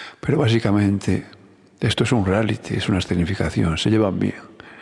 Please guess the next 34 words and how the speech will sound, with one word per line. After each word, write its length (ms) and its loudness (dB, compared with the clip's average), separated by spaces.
Y 80 2
sobre 260 4
todo 220 4
porque 240 4
saben 260 4
que 120 0
están 220 2
ganando 240 4
un 80 4
pastón 380 2
con 200 2
esto, 340 0
joder. 520 -6
Es 100 2
más, 180 4
puede 240 4
que 120 2
vuelvan 400 6
para 180 2
celebrarlo, 560 4
puede 200 2
que 100 0
vuelvan 280 2
juntos 340 0
en 80 2
el 80 0
futuro. 480 -2
Puede 220 4
que 100 4
todo 180 4
esto 260 2
sea 140 4
una 200 4
pausa. 520 0